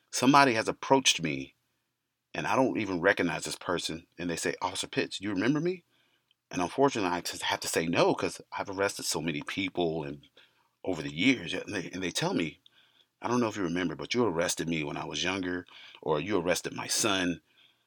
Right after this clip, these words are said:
And I just wanna thank you because after his encounter with you, he changed, or they became better. This person got their life together." And see, I don't get that.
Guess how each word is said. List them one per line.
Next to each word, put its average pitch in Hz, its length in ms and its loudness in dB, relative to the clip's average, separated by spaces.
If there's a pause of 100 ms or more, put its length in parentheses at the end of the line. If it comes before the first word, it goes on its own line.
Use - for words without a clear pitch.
(460)
And 73 260 0
I 107 140 2
just 110 180 -2
wanna 82 160 -2
thank 101 300 0
you 87 100 0
because - 400 -4
after 98 320 0
his 87 300 -2
encounter 87 380 -2
with 76 200 -6
you, 101 200 2
he 87 200 -6
changed, 85 640 0
or 78 160 -4
they 80 100 0
became 85 420 -4
better. 90 340 2 (240)
This - 100 -8
person 87 300 -2
got 82 160 -2
their 78 80 -2
life 87 260 0
together." - 460 -6 (640)
And - 100 -6
see, 92 200 0 (100)
I 113 140 4
don't 101 300 4
get 90 260 -2
that. - 220 -8